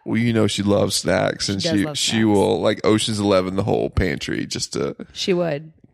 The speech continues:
Speaker 2: She absolutely would. But what about the pants part? <laughs>
Speaker 1: <laughs> It's just, our pants are always, like, sagging. Like, she doesn't pull 'em up. <laughs>
Speaker 2: I don't get it. Okay.
Speaker 1: Oh, well.
Speaker 2: Anyway.
Speaker 1: All right, so letter grade, go.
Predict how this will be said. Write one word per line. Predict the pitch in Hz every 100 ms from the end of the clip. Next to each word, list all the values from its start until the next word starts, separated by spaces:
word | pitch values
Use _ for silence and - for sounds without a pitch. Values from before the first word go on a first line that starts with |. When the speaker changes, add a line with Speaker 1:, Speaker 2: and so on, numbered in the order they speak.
| _
Speaker 2:
She | -
absolutely | 190 - - 175 -
would. | 156 139 160
But | - 185
what | 285
about | 320 415
the |
pants | - - 311 -
part? | - 180 180 196
<laughs> | 214 220 -
Speaker 1:
<laughs> | -
It's | 165 - - -
just, | - -
our | 175 156 98
pants | - 117 -
are | -
always, | 69 73 110
like, | -
sagging. | - - - 50 - 131
Like, | -
she |
doesn't | - 117 -
pull | - -
'em | 101
up. | - - - - - -
<laughs> | - - - - - - - _ _ _ _ _ _ _ _ _ _ _ _ _ -
Speaker 2:
I | 156
don't | 143
get | - 143
it. | 143 - -
Okay. | 208 190 165 170 - - - - - - - - - - -
Speaker 1:
Oh, | 135
well. | 151 110 104 110 123 -
Speaker 2:
Anyway. | 185 196 160 143 151 -
Speaker 1:
All | 117
right, | 117 -
so | - 127 117 110 82
letter | 120 127
grade, | 127 123 117
go. | 123 95